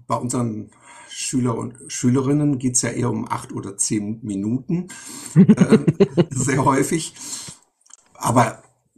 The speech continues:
Speaker 1: können wir das nicht schaffen, dass wir von diesen acht oder zehn Minuten auch ausgehen und nicht sagen, „Ja, das ist aber nicht genug geübt, das ist zu wenig Zeit,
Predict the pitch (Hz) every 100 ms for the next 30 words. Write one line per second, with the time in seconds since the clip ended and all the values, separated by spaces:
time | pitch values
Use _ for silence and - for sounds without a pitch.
0 | - - 131 165 185 165 - 156 - -
1 | 117 120 208 151 - - 127 123 123 107
2 | 107 170 160 139 120 - - 120 - 120
3 | - - 151 139 127 123 127 123 - -
4 | 117 147 175 - 170 151 123 123 127 -
5 | 110 110 - 117 - - - 107 113 -
6 | 107 95 117 123 - 95 101 95 - -
7 | - - - - 90 98 101 95 - -
8 | - 76 - - -